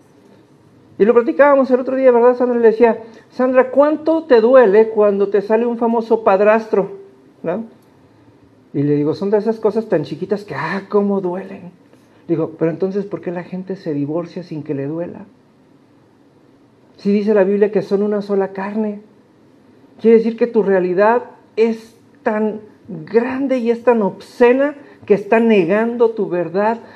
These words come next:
que no la puedes ver al grado que no puedes sentir el dolor de haberte hecho uno mismo con alguien más, de haber entrado en un orden".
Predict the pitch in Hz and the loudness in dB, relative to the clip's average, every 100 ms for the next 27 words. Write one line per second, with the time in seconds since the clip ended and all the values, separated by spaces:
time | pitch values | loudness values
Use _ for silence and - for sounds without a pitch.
0 | - - 185 214 220 220 214 208 202 214 | -10 -4 0 2 2 2 2 2 0 0
1 | 208 202 214 196 180 190 214 208 190 165 | 0 0 0 -2 -6 -2 -2 -2 -6 -6
2 | 208 208 202 175 165 226 285 - - _ | -2 0 2 2 4 6 4 2 -10 _
3 | _ _ _ _ _ _ _ _ _ _ | _ _ _ _ _ _ _ _ _ _
4 | _ _ _ _ _ _ _ - 160 175 | _ _ _ _ _ _ _ -2 0 0
5 | 180 185 185 196 - - 196 190 185 185 | 0 0 -2 -6 -6 -2 -2 0 -2 -2
6 | 143 139 143 _ - 147 143 139 143 143 | -4 -8 -12 _ -8 -6 -6 -8 -10 -12
7 | - - _ _ _ _ _ _ _ _ | -16 -20 _ _ _ _ _ _ _ _
8 | _ _ _ _ _ _ _ _ _ _ | _ _ _ _ _ _ _ _ _ _
9 | _ 165 165 170 165 165 160 160 160 160 | _ 0 0 -2 -2 -2 -2 -4 -6 -8
10 | 175 143 | -10 -12